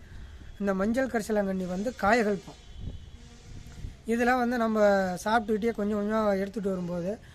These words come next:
நம்ம உடலே பொன்னிறமா மாறும். ஆவாரம்பூ,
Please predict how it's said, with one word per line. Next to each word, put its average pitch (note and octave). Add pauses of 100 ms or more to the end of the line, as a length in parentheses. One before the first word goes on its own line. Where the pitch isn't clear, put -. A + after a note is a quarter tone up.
(160)
நம்ம F#3+
உடலே A#3
பொன்னிறமா A3
மாறும். F3+ (300)
ஆவாரம்பூ, G#3